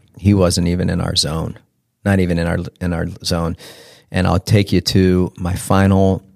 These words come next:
Supercross race in, in, in Orlando. It was, I mean, and you talk about a send-off for, for several reasons. Number one, it being my final Supercross, but to let Chad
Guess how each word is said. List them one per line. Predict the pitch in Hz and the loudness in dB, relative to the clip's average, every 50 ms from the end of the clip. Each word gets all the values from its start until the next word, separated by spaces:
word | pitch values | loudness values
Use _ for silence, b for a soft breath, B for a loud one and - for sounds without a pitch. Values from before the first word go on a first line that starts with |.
| _ _ _ | _ _ _
Supercross | - - - - 101 101 98 - - 92 87 87 - - - | -8 -4 -2 0 2 2 0 0 0 0 0 0 -2 -4 -2
race | 87 87 85 87 - - - - - _ _ _ _ | -2 0 0 2 0 0 -2 -4 -8 _ _ _ _
in, | - 85 87 87 87 90 - - | -4 -4 -2 -2 -4 -6 -6 -6
in, | 90 85 87 87 82 _ - | -4 -4 -4 -4 -6 _ -4
in | 92 90 | -4 -2
Orlando. | 90 87 85 87 90 98 107 104 - - 57 - 90 - b b b b b b b b b b b b b b b b _ _ _ _ _ | -2 -2 -2 0 0 0 0 0 0 -2 -4 -6 -8 -10 b b b b b b b b b b b b b b b b _ _ _ _ _
It | - 101 101 95 - | 0 0 0 0 0
was, | 95 95 92 92 90 87 85 85 82 - - - - _ _ _ _ _ | 2 2 4 4 4 2 2 2 2 2 0 0 -2 _ _ _ _ _
I | - 90 | -2 -2
mean, | 87 87 87 85 85 | 0 0 0 0 -2
and | 85 87 87 | -2 -2 -2
you | 82 87 | -2 -4
talk | - - 101 98 95 - | 0 2 2 2 4 2
about | 101 92 90 87 - | 2 2 2 0 0
a | - | 0
send-off | - - - 95 92 92 85 - - - - - - - _ _ _ _ _ _ | 0 0 2 2 2 0 -2 -4 -6 -6 -6 -8 -10 -12 _ _ _ _ _ _
for, | - - - 98 92 82 - - _ _ _ | -20 -10 -6 -6 -6 -6 -6 -10 _ _ _
for | _ - 85 | _ -10 -4
several | 82 - - - 101 98 95 92 73 | -2 0 2 2 2 0 0 -2 -2
reasons. | 73 90 90 90 - 90 90 87 - | -2 0 0 0 0 0 0 0 0
Number | 92 90 90 | 0 0 2
one, | 87 87 87 87 | 2 2 2 0
it | 87 - | 0 -2
being | - 92 90 90 92 | 0 0 2 2 2
my | 92 90 90 | 2 0 0
final | - - 87 87 85 80 | -2 -2 -2 -2 -2 -2
Supercross, | - - 95 - 85 82 - - 80 80 85 - - | -4 -8 -8 -8 -10 -12 -12 -10 -10 -10 -10 -12 -6
but | - 95 95 - | -6 -6 -6 -4
to | - - | -4 -2
let | 95 98 95 98 - - | 0 0 0 0 -2 -4
Chad | - - 104 98 98 95 92 92 | 0 2 4 4 4 4 2 2